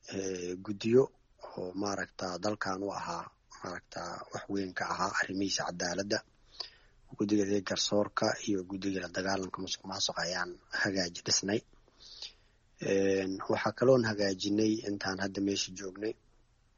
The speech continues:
een, shuruuc ay ahayd oo caalami ah oo Soomaaliya maaragta loogu talagalay inay, ay ku hagaajiso dowlad wanaageeda,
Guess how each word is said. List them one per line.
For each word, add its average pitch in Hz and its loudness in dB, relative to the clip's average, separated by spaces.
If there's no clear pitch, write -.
een, 85 -6
shuruuc 131 8
ay 104 4
ahayd 92 -4
oo - -8
caalami 104 4
ah - -2
oo 95 -2
Soomaaliya 95 2
maaragta 104 -2
loogu 92 2
talagalay 87 0
inay, 85 -4
ay 95 0
ku - 2
hagaajiso 98 4
dowlad 95 0
wanaageeda, 95 2